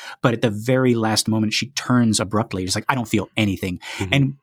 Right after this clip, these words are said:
Speaker 1: like, you get this kind of chill because, like, oh, she was listening to him the whole time. And, like, she's, she's like, "Are we done now? Like, I know what you're trying to do. Like, I'm completely aware
Speaker 2: Right.
Speaker 1: of you."
Speaker 2: I'm, I'm smarter than you.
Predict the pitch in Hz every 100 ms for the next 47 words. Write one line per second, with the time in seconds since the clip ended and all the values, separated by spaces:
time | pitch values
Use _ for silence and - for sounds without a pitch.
0 | _ - 139 143 143 202 185 - 143 -
1 | - 196 127 117 - 156 147 - 220 165
2 | 156 143 110 110 101 95 - 101 101 -
3 | 175 113 95 - - - - 120 110 101
4 | 113 107 113 101 - 123 110 - 117 110
5 | 107 104 104 101 107 104 127 127 127 120
6 | 113 107 92 92 - 110 110 110 104 113
7 | 104 127 107 95 98 92 101 87 101 98
8 | 95 92 104 98 101 - 95 90 87 90
9 | 90